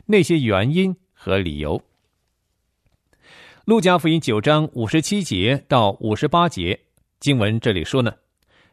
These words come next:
他们走路的时候，有一人对耶稣说：“你无论往哪里去，我要跟从你。”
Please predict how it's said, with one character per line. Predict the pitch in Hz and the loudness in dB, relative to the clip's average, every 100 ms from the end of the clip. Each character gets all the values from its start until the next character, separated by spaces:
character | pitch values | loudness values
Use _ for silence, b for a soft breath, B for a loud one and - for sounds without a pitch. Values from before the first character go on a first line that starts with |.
| _ - | _ -10
他 | - 226 | 2 2
们 | 208 165 135 127 | 4 2 2 0
走 | 139 120 120 | 0 2 2
路 | 202 220 | 0 0
的 | 127 | 0
时 | 120 | -2
候， | - 113 90 - - | 0 0 0 -6 -4
有 | 117 120 | -2 2
一 | 170 | 0
人 | 113 98 123 | 0 0 -2
对 | 131 101 | -2 -2
耶 | 90 110 | 0 -2
稣 | - | -2
说 | 110 135 131 - _ b b b b - | -2 0 -2 -6 _ b b b b 0
：“你 | 143 | 2
无 | 135 247 | 2 2
论 | 262 151 | 2 2
往 | 110 92 | 2 0
哪 | 101 | -2
里 | 120 82 | -2 -4
去， | - 104 - _ _ _ _ _ _ | -4 -4 -6 _ _ _ _ _ _
我 | 101 | 0
要 | 196 | 0
跟 | 87 123 | 0 -2
从 | 123 95 | -2 -6
你。” | 85 | -6